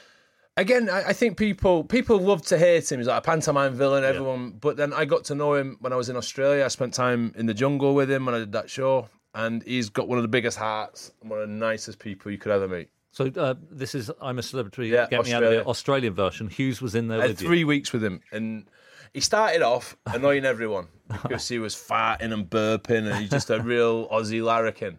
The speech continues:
Speaker 2: Yeah.
Speaker 1: And I knew him, and I knew what he was like, but it was interesting to see the impact he had on everybody else over that.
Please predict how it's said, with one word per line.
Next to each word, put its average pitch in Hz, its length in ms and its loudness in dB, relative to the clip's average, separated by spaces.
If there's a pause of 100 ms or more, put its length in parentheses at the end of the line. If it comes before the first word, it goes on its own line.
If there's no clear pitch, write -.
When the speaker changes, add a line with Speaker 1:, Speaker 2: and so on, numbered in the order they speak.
(140)
Speaker 2:
Yeah. 87 100 -10 (280)
Speaker 1:
And 117 100 0
I 175 140 4
knew 165 280 4
him, 131 320 -2 (100)
and 120 100 2
I 127 60 2
knew 139 200 2
what 131 120 4
he 110 40 -8
was 117 160 -4
like, 127 280 0
but 117 100 -6
it 127 60 -6
was 135 120 -2
interesting 180 480 2
to 139 120 -4
see 139 380 2
the 123 160 2
impact 131 380 -2
he 123 60 -8
had 117 140 0
on 110 160 -4
everybody 113 540 -4
else 117 300 -4
over 107 240 -4
that. 98 240 -4